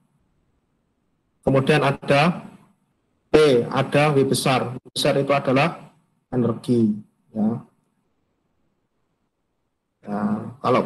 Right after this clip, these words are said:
berat ini berarti kan W sama dengan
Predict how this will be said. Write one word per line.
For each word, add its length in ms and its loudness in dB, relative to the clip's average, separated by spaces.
berat 320 0
ini 320 2
berarti 320 0
kan 320 0
W 40 2
sama 320 2
dengan 480 4